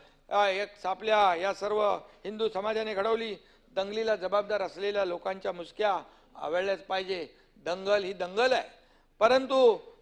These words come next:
त्यामध्ये काय निघालं? बांगलादेश आणि मालेगाव कनेक्शन निघालं, हे देखील आपण बघत, बघितलं पाहिजे. जर असे लोक इथे येऊन कायदा सुव्यवस्था हातात घेत असतील, सामाजिक तेढ निर्माण करत असतील, नागपूरसारखं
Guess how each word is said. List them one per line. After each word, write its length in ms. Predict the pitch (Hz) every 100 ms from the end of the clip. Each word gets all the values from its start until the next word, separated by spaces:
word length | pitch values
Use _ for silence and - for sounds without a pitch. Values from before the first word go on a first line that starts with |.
| _
त्यामध्ये 400 | 233 247 254 247
काय 320 | 220 240 254
निघालं? 440 | 247 262 262 277 277 - - _ _ -
बांगलादेश 560 | 196 233 254 247 247
आणि 120 | 262 254
मालेगाव 420 | 214 240 262 262
कनेक्शन 480 | 262 262 247 285 294
निघालं, 280 | 277 285 277 - _ - - _ -
हे 80 | 196
देखील 320 | 220 254 262
आपण 360 | 262 262 262 247
बघत, 220 | 240 262 240
बघितलं 360 | 226 240 269
पाहिजे. 360 | 269 269 269 294 - _ _ _ _ -
जर 100 | 208 202
असे 420 | 160 233 254 233
लोक 280 | 214 247 262 -
इथे 280 | 202 226 208
येऊन 340 | 202 240 254
कायदा 400 | 214 196 202 220
सुव्यवस्था 380 | 202 208 208 220
हातात 260 | 165 226 220 180
घेत 180 | 208
असतील, 480 | 208 - 196 240 277 202 - _ -
सामाजिक 400 | 202 226 226 226 -
तेढ 220 | 233 226
निर्माण 380 | 220 220 226 220
करत 280 | 226 220 214
असतील, 380 | 214 - 226 202
नागपूरसारखं 640 | 208 208 220 214 214